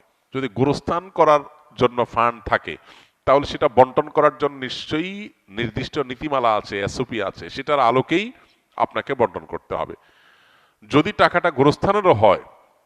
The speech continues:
এবং নীতিমালা লঙ্ঘন করে আপনি সুবিধা পেয়ে আপনার এলাকাতে, নিজের এলাকাতে বা নিজের বাড়িতে কবরস্থান উন্নয়ন করেন তাহলে সেটা গুনাহ হবে। আর যদি টাকাটাই গোরস্থানের না হয় তাহলে সেক্ষেত্রে তো সেটা কোনোভাবেই গোরস্থানে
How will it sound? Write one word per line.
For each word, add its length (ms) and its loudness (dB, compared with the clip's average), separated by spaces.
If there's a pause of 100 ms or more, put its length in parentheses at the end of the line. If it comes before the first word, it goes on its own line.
(800)
এবং 260 2
নীতিমালা 400 4
লঙ্ঘন 360 2
করে 240 0
আপনি 260 0
সুবিধা 360 2
পেয়ে 220 0
আপনার 280 0
এলাকাতে, 500 0
নিজের 280 -4
এলাকাতে 460 -2
বা 140 0
নিজের 260 -8
বাড়িতে 380 -2 (440)
কবরস্থান 460 -2
উন্নয়ন 240 -6
করেন 280 -6
তাহলে 220 -4
সেটা 200 -10
গুনাহ 320 -10
হবে। 140 -10 (800)
আর 200 6
যদি 300 -8
টাকাটাই 440 0
গোরস্থানের 520 0
না 220 2
হয় 300 4 (100)
তাহলে 240 2
সেক্ষেত্রে 420 -8
তো 140 -8
সেটা 520 0 (260)
কোনোভাবেই 440 4
গোরস্থানে 380 -2